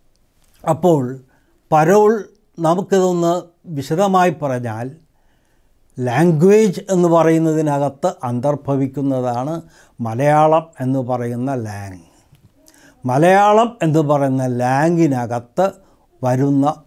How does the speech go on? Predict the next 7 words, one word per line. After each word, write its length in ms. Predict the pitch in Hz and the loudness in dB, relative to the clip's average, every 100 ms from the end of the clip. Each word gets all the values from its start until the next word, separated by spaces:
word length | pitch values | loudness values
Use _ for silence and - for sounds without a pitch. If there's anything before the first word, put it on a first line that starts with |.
| - | -4
പരോളാണ് 920 | 131 117 139 151 156 123 117 117 143 - _ _ - | -2 0 0 2 2 0 -2 -6 -10 -12 _ _ -8
തകഴിയുടെ 840 | 120 110 143 156 127 120 120 147 151 | -6 -4 -2 0 -2 -4 -6 -6 -10
ചെമ്മീൻ 560 | - 123 120 135 160 160 | -10 -6 -2 0 0 -2
എന്ന് 220 | 120 113 117 | -6 -8 -6
പറയുന്ന 520 | 113 110 110 107 131 | -8 -8 -10 -10 -10
നോവൽ. 440 | 139 101 95 98 - _ _ - - _ _ _ _ _ _ _ - _ _ _ _ - | -10 -12 -14 -20 -20 _ _ -20 -20 _ _ _ _ _ _ _ -20 _ _ _ _ -2
വാസ്തവത്തിൽ 800 | 139 165 - 226 202 165 156 | 2 2 2 2 2 2 0